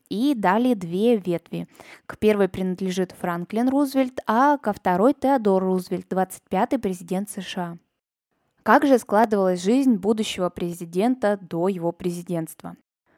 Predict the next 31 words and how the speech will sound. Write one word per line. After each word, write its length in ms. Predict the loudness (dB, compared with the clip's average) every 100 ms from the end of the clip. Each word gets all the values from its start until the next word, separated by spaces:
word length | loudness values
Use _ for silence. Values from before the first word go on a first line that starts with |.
| _ _
До 120 | -2
четырнадцати 560 | -2 2 2 2 0 -2
лет 260 | 0 0 0
получал 500 | -2 -2 -2 -2 0
домашнее 540 | 0 0 -4 -6 -10
образование, 680 | -10 -6 -4 -4 -6 -10 -14 0
позже 340 | 2 2 0
перешел 480 | -4 -8 -8 -10 -12
в 60 | -14
школу, 540 | -4 2 4 4 2
а 100 | -2
потом 380 | -6 -2 2 2
уже 180 | 2 -2
его 180 | -2 -4
ждал 300 | -2 -2 -2
Гарвардский 680 | -4 -2 0 0 -4 -6 -6
университет. 800 | -4 -6 -8 -10 -10 -12 -12 -20 _
Там 220 | 0 2 2
он 100 | 2
получил 420 | 0 0 0 -2
степень 460 | -2 -4 -2 -2
бакалавра. 640 | -4 -4 -4 -4 -4 -8 -14 _ _ _ _ _
Уже 260 | 2 6 6
позже 420 | 6 4 6 2
в 80 | 0
Колумбийском 600 | -2 -2 -2 -2 -4 -6
университете 880 | -4 -4 -6 -8 -2 -2 0 0 2
он 240 | 4 2 2
посещал 540 | -2 -2 -2 0 0
юридическую 800 | 0 -2 -2 -6 -8 -14 -6 -4
школу, 520 | -4 -2 -2 0 -6